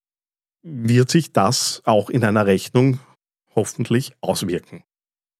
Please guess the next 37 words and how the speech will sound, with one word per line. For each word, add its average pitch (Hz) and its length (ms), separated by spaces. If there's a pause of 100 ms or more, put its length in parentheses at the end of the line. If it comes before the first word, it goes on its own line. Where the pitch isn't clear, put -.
(180)
Was 160 140
dann 147 200
dazu 220 300
kommt 202 220
bei 185 100
den 185 140
internen 165 720
Geschichten, - 440
ist 170 200
auch 180 140
die - 140
Frage 123 440
nach 143 360
Wissensmanagement, 156 1080
Schulungskosten 180 760
und 104 140
so 98 140
weiter. 87 340
Das 120 200
heißt, 151 300
wenn 165 140
ich 165 160
einen 139 120
Podcast 165 480
nutze, 170 420
um 143 140
intern 180 760 (460)
Weiterbildung, 170 1160
Updates 165 640
und 147 140
so 151 120
weiter 139 320
zu - 140 (120)
geben 143 460
und 180 340
mir 170 120
dam-, 135 400